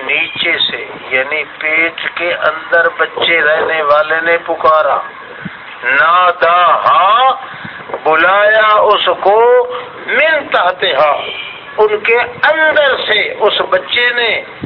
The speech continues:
لا تحزنی، غم نہ کر، قد جعل ربک تحتک سریا، تیرے رب نے تیرے پاؤں کے نیچے چھوٹی سی نہر بہا دیتی ہے،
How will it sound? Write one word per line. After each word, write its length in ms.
لا 380
تحزنی، 880
غم 340
نہ 200
کر، 280
قد 240
جعل 300
ربک 600
تحتک 480
سریا، 640
تیرے 320
رب 300
نے 280
تیرے 280
پاؤں 260
کے 180
نیچے 400
چھوٹی 480
سی 80
نہر 520
بہا 440
دیتی 400
ہے، 120